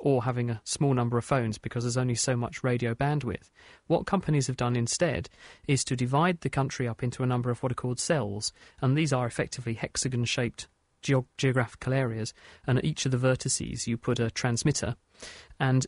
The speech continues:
in each cell you have a range of frequencies being used, and in all the adjacent cells you use a different range of frequencies. But in the cells beyond those adjacent cells, you can use the same frequency as in the first cell again, because it's far enough away that the signals won't interfere with each other.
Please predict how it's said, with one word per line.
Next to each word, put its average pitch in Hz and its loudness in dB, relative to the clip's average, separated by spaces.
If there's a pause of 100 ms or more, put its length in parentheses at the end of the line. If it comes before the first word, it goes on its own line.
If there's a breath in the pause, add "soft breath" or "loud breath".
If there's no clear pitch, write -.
(100)
in 170 6
each - 0
cell 107 0 (340 soft breath)
you 135 4
have 127 0
a 139 0
range 147 4
of - -2
frequencies 135 -4
being 104 -2
used, 113 -6 (320 loud breath)
and 139 4
in 139 4
all 190 4
the 175 4
adjacent 165 2
cells 110 -2 (100)
you 147 4
use 143 2
a 165 0
different 156 0
range 113 0
of 107 -6
frequencies. 107 -6 (360 soft breath)
But 147 0
in 147 4
the 156 2
cells 185 2
beyond 160 2
those 110 -2
adjacent 110 -4
cells, 110 -4
you 151 2
can 143 0
use 143 2
the 135 -4
same 160 2
frequency 127 -2
as 135 0
in 147 4
the 160 2
first 190 0
cell 117 -2
again, 104 -4
because 117 -2
it's - -4
far 160 2
enough 139 0
away 127 0
that 117 -6
the 139 0
signals 135 -2
won't 139 2
interfere 160 2
with 127 0
each 110 -4
other. 107 -2